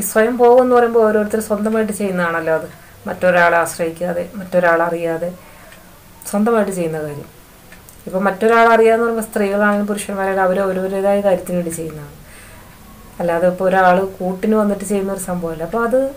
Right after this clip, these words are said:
സ്വയംഭോഗം ചെയ്യുന്നതുകൊണ്ട് കുഴപ്പമില്ല. ഒരു ദിവസത്തിൽ ഇപ്പോൾ ഒന്നോ രണ്ടോ പ്രാവശ്യമൊക്കെ ചെയ്യുന്നതുകൊണ്ട് തെറ്റില്ല എന്ന് ഞാൻ പറഞ്ഞിട്ടുണ്ടായിരുന്നു. മുൻപ് ഇതുപോലെ ഒരു വീഡിയോ ഇട്ടിട്ടുണ്ടായിരുന്നു. പിന്നെ കുട്ടികളുണ്ടാവുക എന്ന് പറഞ്ഞാൽ കുട്ടികൾ ഇതുമായിട്ട് യാതൊരു ബന്ധവുമില്ല, സ്വയംഭോഗം ചെയ്താലൊന്നും കുട്ടികളുണ്ടാവാതിരിക്കേണ്ട യാതൊരു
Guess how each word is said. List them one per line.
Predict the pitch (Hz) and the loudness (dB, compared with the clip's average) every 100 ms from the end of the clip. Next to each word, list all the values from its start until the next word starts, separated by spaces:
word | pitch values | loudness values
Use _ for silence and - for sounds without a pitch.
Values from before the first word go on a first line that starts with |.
| - | -12
സ്വയംഭോഗം | - 233 240 240 | -8 -4 -2 -2
ചെയ്യുന്നതുകൊണ്ട് | 240 226 220 220 | -2 -2 0 0
കുഴപ്പമില്ല. | 196 185 185 185 | 0 0 0 0
ഒരു | 190 | 0
ദിവസത്തിൽ | 190 - 196 202 | -4 -6 -8 -8
ഇപ്പോൾ | 196 202 202 - - - | -6 -6 -8 -18 -16 -8
ഒന്നോ | 196 202 | -2 0
രണ്ടോ | 196 202 | 2 2
പ്രാവശ്യമൊക്കെ | 202 185 202 196 196 | 2 0 -2 -8 -6
ചെയ്യുന്നതുകൊണ്ട് | 190 190 190 190 | -6 -6 -6 -6
തെറ്റില്ല | 185 - 190 | -10 -6 -4
എന്ന് | 180 | -2
ഞാൻ | 180 180 | -2 -2
പറഞ്ഞിട്ടുണ്ടായിരുന്നു. | 175 175 175 165 165 170 | -4 -8 -10 -10 -10 -6
മുൻപ് | 180 208 | -2 -2
ഇതുപോലെ | 196 190 196 | -2 -2 -2
ഒരു | 190 | -2
വീഡിയോ | 180 180 180 | -2 -2 -4
ഇട്ടിട്ടുണ്ടായിരുന്നു. | - 180 170 165 165 - - - - - - - | -8 -8 -6 -6 -8 -12 -18 -20 -20 -20 -20 0
പിന്നെ | 233 254 254 | 2 4 2
കുട്ടികളുണ്ടാവുക | 240 - 262 277 262 254 240 | 0 6 6 6 4 6 6
എന്ന് | 240 233 | 4 0
പറഞ്ഞാൽ | 220 220 208 | 0 0 -2
കുട്ടികൾ | 214 208 240 254 | -4 2 2 4
ഇതുമായിട്ട് | 240 220 220 | 2 4 4
യാതൊരു | 196 202 208 | 2 2 -2
ബന്ധവുമില്ല, | 196 180 165 165 165 | -2 -2 -4 -6 -8
സ്വയംഭോഗം | 190 190 202 185 202 | -6 -2 0 2 0
ചെയ്താലൊന്നും | - 196 190 190 202 214 - - - - - | -2 -4 -2 -4 -4 -8 -10 -18 -18 -12 -8
കുട്ടികളുണ്ടാവാതിരിക്കേണ്ട | 190 208 208 196 185 180 180 180 180 180 180 180 | -4 -2 -2 2 4 6 4 2 -6 -6 -2 0
യാതൊരു | 190 208 233 | 0 0 0